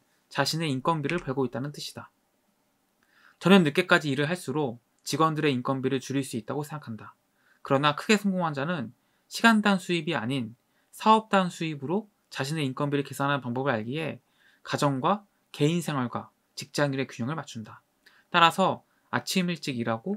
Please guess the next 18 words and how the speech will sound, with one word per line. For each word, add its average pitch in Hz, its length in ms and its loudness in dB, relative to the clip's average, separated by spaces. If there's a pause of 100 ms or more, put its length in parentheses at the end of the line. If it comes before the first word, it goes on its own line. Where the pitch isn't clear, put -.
(200)
일찍 170 380 -4
마무리한다. 123 680 -8 (2250)
그러니까 151 120 -2
성공한 262 460 8
자들은, 202 520 4 (280)
성공한 233 380 4
사람들은 180 540 0 (100)
하루에 220 380 2
이십 - 320 -2
시간. 107 280 -6 (540)
근데 160 220 -4
크게 - 300 4
성공한 202 340 6
사람은 143 380 -2 (120)
오히려 175 400 4 (600)
더 190 140 10
적은 175 340 8
시간, 107 300 -4